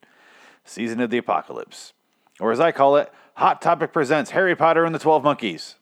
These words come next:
'Cause that's what it fucking felt like. It's, get a bit of, I, oh, for, full disclosure at the beginning. All right, I've seen this entire season already. Yesterday,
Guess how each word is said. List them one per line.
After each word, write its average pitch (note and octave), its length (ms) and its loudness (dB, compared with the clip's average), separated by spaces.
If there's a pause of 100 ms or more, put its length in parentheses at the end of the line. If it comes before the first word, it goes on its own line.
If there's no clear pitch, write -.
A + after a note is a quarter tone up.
(100)
'Cause F#2+ 80 -16
that's B2 180 0
what C#3 60 0
it - 80 -6
fucking - 240 -4
felt A#2 240 0
like. E2 320 -8 (600)
It's, - 160 -20
get A#2+ 240 -2
a A#2+ 60 0
bit B2 100 2
of, G#2 160 -2 (140)
I, F#2+ 100 -2 (380)
oh, A#2+ 100 2
for, - 260 -4
full F3 200 -2
disclosure C3+ 400 -2
at G#2 40 -10
the G#2+ 60 -6
beginning. G#2 400 -2 (560)
All G#2+ 60 -2
right, A2 160 0
I've B2 160 0
seen D3 120 -4
this A#2 140 -6
entire B2 300 -2
season A#2 260 -4
already. G2+ 400 0
Yesterday, C#3 640 -2